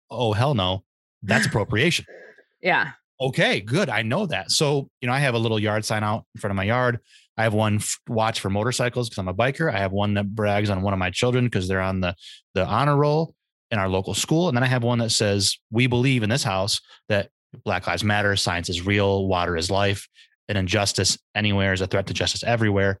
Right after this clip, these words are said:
Speaker 1: And so I, I put forth that idea around my neighborhood that I'm gonna support you whoever you are.
Speaker 2: Yeah.
Speaker 1: Right. So I could fly the, um, the equality flag, which is now, you know, the rainbow,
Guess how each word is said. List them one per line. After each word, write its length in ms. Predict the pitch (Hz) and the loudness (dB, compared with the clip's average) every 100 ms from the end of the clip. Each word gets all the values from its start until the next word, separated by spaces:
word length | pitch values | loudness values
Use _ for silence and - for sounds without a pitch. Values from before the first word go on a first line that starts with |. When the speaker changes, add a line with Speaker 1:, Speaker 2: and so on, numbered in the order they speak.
| _ _ _ _ _ _ _ - | _ _ _ _ _ _ _ -4
Speaker 1:
And 80 | 131 | 0
so 140 | 147 | 2
I, 220 | 127 127 - - | 2 -2 -4 -6
I 60 | 117 | -2
put 220 | - 113 | 0 -2
forth 380 | - 156 156 123 | -2 0 2 2
that 120 | 113 | 0
idea 420 | 107 104 127 120 | 0 2 2 2
around 220 | 107 110 | 2 0
my 120 | 110 101 | 0 0
neighborhood 680 | 113 185 143 92 87 90 104 | 0 0 -2 -4 -4 -4 0
that 220 | 98 98 _ _ _ _ _ _ _ _ - | 0 0 _ _ _ _ _ _ _ _ -2
I'm 120 | 147 | 0
gonna 120 | 202 | 2
support 320 | - - 160 | 0 -2 0
you 60 | 107 | 2
whoever 220 | 104 98 | 2 0
you 160 | 90 90 | -2 -2
are. 280 | 90 62 123 _ _ _ _ _ | -2 -6 -12 _ _ _ _ _
Speaker 2:
Yeah. 180 | - 170 | -2 0
Speaker 1:
Right. 140 | 98 - _ _ _ - | -2 -6 _ _ _ -2
So 80 | |
I 60 | 131 | 0
could 160 | 151 139 | 2 0
fly 640 | 131 117 117 113 110 107 - | 2 2 2 2 2 0 -2
the, 520 | 107 101 98 98 98 | 0 2 2 2 0
um, 480 | 101 92 90 90 101 _ _ | 0 0 -2 -4 -8 _ _
the 140 | 107 104 - 82 | 0 0 -2 -4
equality 420 | 117 - 104 113 131 | -2 2 2 4 2
flag, 400 | 143 135 160 151 | 2 2 2 0
which 140 | 110 | 0
is 100 | 101 | 2
now, 320 | 107 104 101 | 2 2 0
you 100 | 101 | 0
know, 80 | 101 | 0
the 100 | 95 | 0
rainbow, 640 | 95 98 107 101 104 101 | -2 0 0 2 2 0